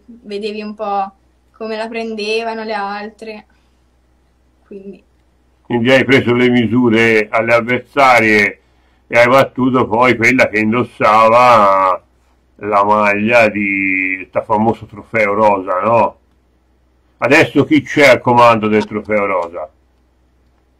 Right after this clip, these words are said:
Speaker 1: Sempre Emma.
Speaker 2: Sempre Emma Manuzzo, che però in quella settimana, in quella domenica arrivò seconda dietro di te, proprio a rosa.
Speaker 1: Sì.
Speaker 2: Eh,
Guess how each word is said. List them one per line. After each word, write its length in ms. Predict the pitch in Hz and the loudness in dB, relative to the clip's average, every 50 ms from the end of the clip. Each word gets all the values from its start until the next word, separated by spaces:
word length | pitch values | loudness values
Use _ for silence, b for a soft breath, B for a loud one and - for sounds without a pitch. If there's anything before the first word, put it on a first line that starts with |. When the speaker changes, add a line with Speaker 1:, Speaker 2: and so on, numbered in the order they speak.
| _ _ _ _ _ _ _ _ _ - | _ _ _ _ _ _ _ _ _ -16
Speaker 1:
Sempre 340 | 262 233 233 226 220 233 226 | -14 -12 -12 -12 -12 -10 -10
Emma. 480 | 220 220 214 214 214 214 208 196 208 - _ _ _ _ _ _ _ | -8 -8 -10 -10 -12 -14 -16 -18 -20 -20 _ _ _ _ _ _ _
Speaker 2:
Sempre 640 | - - 135 139 131 117 117 - 120 123 139 156 165 | -4 0 2 2 2 0 -2 -4 -2 0 2 4 4
Emma 240 | 160 143 123 113 117 | 4 4 4 4 4
Manuzzo, 540 | 135 156 170 175 185 226 214 - - 151 127 | 4 4 4 4 4 4 2 2 2 2 4
che 160 | 120 123 110 | 4 2 0
però 260 | - 135 135 156 156 | 0 0 2 4 4
in 100 | 139 120 | 4 2
quella 640 | - - 131 123 120 120 123 120 117 117 117 113 - | 0 0 0 0 0 2 4 6 6 6 6 4 4
settimana, 960 | - 135 120 110 - - 330 - 147 127 127 147 151 151 143 135 127 120 - - | 2 0 -2 -2 0 0 2 4 4 6 6 6 6 6 6 6 6 4 4 2
in 180 | - 135 127 113 | 0 0 0 2
quella 240 | - 143 135 131 131 | 2 2 2 4 4
domenica 520 | 135 170 165 147 131 135 156 156 139 143 | 4 4 4 4 4 4 4 4 4 4
arrivò 280 | 127 123 123 123 123 120 | 4 4 4 4 2 2
seconda 500 | - - 139 113 107 127 131 131 127 131 | 0 -2 -4 -2 0 0 2 2 2 2
dietro 280 | 123 123 113 107 101 107 | 2 2 0 0 0 -2
di 160 | 101 104 107 | -4 -4 -2
te, 280 | 104 170 160 127 107 - | 2 4 4 2 2 2
proprio 300 | 131 117 - 107 113 110 | 0 -2 0 2 0 0
a 20 | |
rosa. 600 | 107 - 110 135 147 131 107 95 101 90 78 78 _ _ _ _ _ _ _ _ _ _ _ _ _ _ _ _ _ _ _ _ _ _ _ _ _ _ _ _ _ _ _ _ | 0 2 2 4 4 4 4 2 0 -6 -8 -8 _ _ _ _ _ _ _ _ _ _ _ _ _ _ _ _ _ _ _ _ _ _ _ _ _ _ _ _ _ _ _ _
Speaker 1:
Sì. 200 | - 226 - - _ _ _ _ _ _ _ _ _ _ _ _ _ _ _ _ _ _ _ _ _ _ _ _ _ | -20 -20 -20 -20 _ _ _ _ _ _ _ _ _ _ _ _ _ _ _ _ _ _ _ _ _ _ _ _ _
Speaker 2:
Eh, 240 | _ - - - - | _ -20 -20 -20 -20